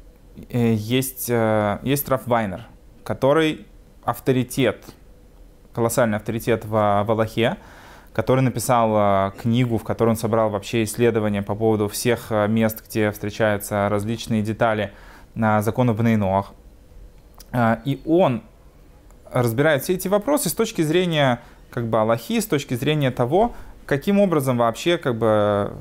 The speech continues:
выводится закон из Торы в плане того,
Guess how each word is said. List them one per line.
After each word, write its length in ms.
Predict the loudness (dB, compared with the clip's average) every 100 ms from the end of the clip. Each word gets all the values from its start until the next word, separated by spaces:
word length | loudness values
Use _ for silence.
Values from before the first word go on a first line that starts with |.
| -18 -20 -18
выводится 760 | -12 -2 0 2 2 2 -2 -2
закон 560 | -2 0 2 2 0 -10 -16 -10
из 160 | -8 0
Торы 480 | 2 4 2 0 -6
в 40 | -2
плане 260 | 0 0
того, 380 | -2 2 2 0